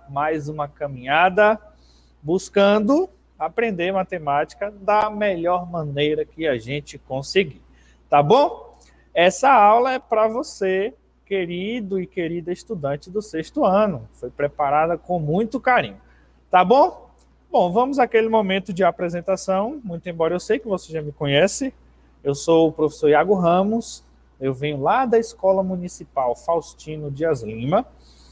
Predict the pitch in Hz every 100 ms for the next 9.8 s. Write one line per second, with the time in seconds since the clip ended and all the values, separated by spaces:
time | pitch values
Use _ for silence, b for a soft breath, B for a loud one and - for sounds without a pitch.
0 | b b - 208 220 208 220 214 202 185
1 | 185 185 - 160 160 - 202 185 196 -
2 | 233 240 - _ b b b - 202 202
3 | 208 202 202 196 175 196 196 196 196 196
4 | 190 - - 127 139 143 151 147 156 151
5 | 143 139 143 131 _ _ 151 151 151 151
6 | 156 156 - b b b b - 156 147
7 | 190 - 185 175 - 170 170 151 147 143
8 | - 143 151 156 - 156 139 131 143 151
9 | 139 135 139 180 175 190 214 254